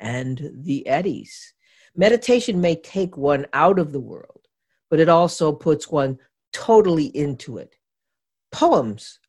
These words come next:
are a bit like this too. The experience of a poem gives both distance and involvement. One is closer and farther at the same time,"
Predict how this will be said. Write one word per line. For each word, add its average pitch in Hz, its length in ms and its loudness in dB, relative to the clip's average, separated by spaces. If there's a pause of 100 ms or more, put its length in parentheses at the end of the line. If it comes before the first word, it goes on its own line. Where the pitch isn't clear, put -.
(100)
are 147 140 4
a 135 60 4
bit 135 200 2
like 123 260 -4
this 113 200 -8
too. - 340 -4 (760)
The 151 180 2
experience 233 800 4
of 156 220 0
a 147 80 2
poem 196 480 0
gives 160 260 -2
both 147 460 0 (320)
distance 254 840 0 (280)
and 208 560 4
involvement. 107 840 -8 (580)
One 180 220 4
is 156 160 4
closer 202 680 0
and 165 240 -2
farther 151 520 0
at 127 220 -2
the 135 120 -12
same 120 420 -8
time," 107 480 -14